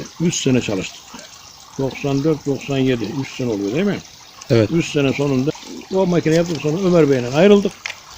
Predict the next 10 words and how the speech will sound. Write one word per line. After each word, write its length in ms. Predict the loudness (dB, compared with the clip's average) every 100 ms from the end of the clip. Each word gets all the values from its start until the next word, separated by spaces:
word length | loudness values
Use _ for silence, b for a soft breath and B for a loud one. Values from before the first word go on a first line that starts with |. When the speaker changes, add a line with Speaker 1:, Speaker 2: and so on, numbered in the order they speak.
| -16 -16 -18 -20 -8 0
Speaker 1:
Kardeşimin 560 | 0 2 0 -2 -6 -6 -2
oğluyla 460 | 0 2 2 0 0
beraber 300 | 0 -2 -4 0
devam 280 | 0 2 -2
etmeye 260 | -2 -2
başladık. 360 | 0 0 -2 -4 -8 -20 -20 -20 -20 -20 -20 -20 -20 -20 -6
O 160 | 0 4
arada 300 | 4 4 2
ben 80 | 2
Ankara'dan, 580 | 0 -2 0 2 0